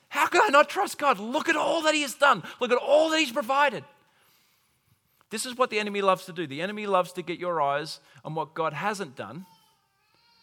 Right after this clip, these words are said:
and off what God has done. And we will look, when we're going through difficulties, we'll look at the things that God is not yet providing for us, and we'll go, "See, I can't trust him. See, he doesn't love me.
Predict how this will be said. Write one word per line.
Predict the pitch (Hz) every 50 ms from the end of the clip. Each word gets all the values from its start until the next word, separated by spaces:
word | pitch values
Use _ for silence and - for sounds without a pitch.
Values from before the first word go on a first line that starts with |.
| _ _ _ _ _ _ _ _
and | - 147 147
off | - 135 165 - - - - _ _ _ _ _ _ _ _ _
what | 151 147 -
God | 156 143 143
has | 139 - - 151 156 151 135 123
done. | 120 - - - - _ _ _ _ _ _ _ _ _ _ _ _ _ _ _ _ _ _ _ _ _ _ _ _ _ _ _ _ _ _ _ _ _ _ _ _ _
And | 160 165
we | 185 220
will | 226 220 208 196
look, | 190 220 240 220 226 - - _ _ _ _ _ _
when | - 165 160
we're | 160
going | 151 170 165 160
through | - 165 151
difficulties, | 143 160 151 139 147 135 - 131 120 131
we'll | 160 160 151
look | 160 190 190 190
at | 185 -
the | 156
things | - - - 190 175 160 -
that | 160 147
God | - - 160
is | 151 - 156
not | 156 156 - -
yet | 165 151 -
providing | 165 143 - 147 151 156 151 147 139
for | - - 131
us, | 123 123 -
and | 143 135
we'll | 135
go, | 127 131 131 123 - _ _ _ _ _ _
"See, | _ - - - 160 175 190 185 160 - - _
I | 143 143
can't | - - - 165 170 - -
trust | - - 170 175 - - -
him. | - 117 113 - _ _ _ _ _
See, | - - - 185 185 190 202
he | 185 - - 175
doesn't | 165 - 170 165 160 180 147 -
love | - 156 165 175 165 -
me. | 131 123 113